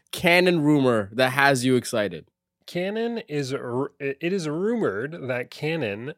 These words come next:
Speaker 2: might be working on a box style camera, and I don't know how confident I am about this particular release, but you sent me the article and I was like, "Man, this is so hype," and I was, like, super excited to get your take on it.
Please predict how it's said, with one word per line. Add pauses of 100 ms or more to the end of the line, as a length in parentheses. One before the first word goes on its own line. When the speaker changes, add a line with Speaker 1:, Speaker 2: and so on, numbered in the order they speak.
Speaker 2:
might
be
working
on
a
box
style
camera, (360)
and (100)
I
don't
know
how
confident (100)
I
am
about
this
particular
release,
but
you
sent
me
the
article
and
I
was
like,
"Man,
this
is
so
hype,"
and
I
was,
like, (240)
super
excited
to
get
your
take
on
it.